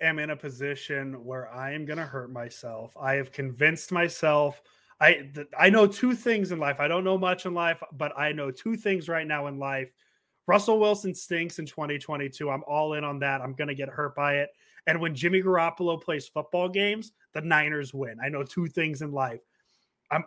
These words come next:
all in on Russell Wilson stinking. Niners twenty-seven, Seahawks, Seahawks. God, I'm so used to saying the Seahawks.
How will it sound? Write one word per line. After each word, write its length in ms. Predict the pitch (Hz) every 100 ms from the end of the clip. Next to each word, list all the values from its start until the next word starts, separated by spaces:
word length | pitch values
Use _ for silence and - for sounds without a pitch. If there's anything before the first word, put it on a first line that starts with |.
| -
all 260 | 214 240
in 140 | 226 214
on 120 | 196
Russell 360 | 190 185 185 165
Wilson 380 | 165 151 160
stinking. 600 | 143 - 156 147 151 143 139 _ _ -
Niners 540 | 160 185 240 240 226
twenty-seven, 840 | - 196 180 175 - 147 139 143 - _
Seahawks, 760 | - - - 240 240 214 196 - 233
Seahawks. 480 | 233 156 151 -
God, 240 | - 202 160
I'm 140 | 143
so 240 | - 233 247
used 240 | 220 208
to 60 | 175
saying 240 | 180 156
the 60 | 139
Seahawks. 520 | - 214 190 185